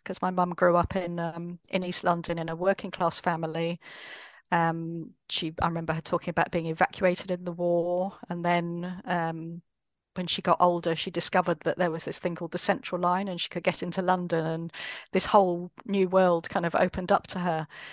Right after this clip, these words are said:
So I'd kind of heard snippets of stories, but not really listened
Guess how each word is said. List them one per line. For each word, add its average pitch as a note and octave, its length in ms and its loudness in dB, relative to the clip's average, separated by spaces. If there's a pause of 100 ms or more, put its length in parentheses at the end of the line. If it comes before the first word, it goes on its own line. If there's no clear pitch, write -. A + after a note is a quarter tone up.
(220)
So - 200 2
I'd A3+ 180 8
kind C#4+ 240 6
of C#4 80 4
heard A#3 260 2
snippets - 480 2
of G#3 80 -2
stories, D#3+ 600 -2
but - 280 4 (220)
not F#3+ 240 -2 (120)
really E3+ 260 2
listened E3 540 -2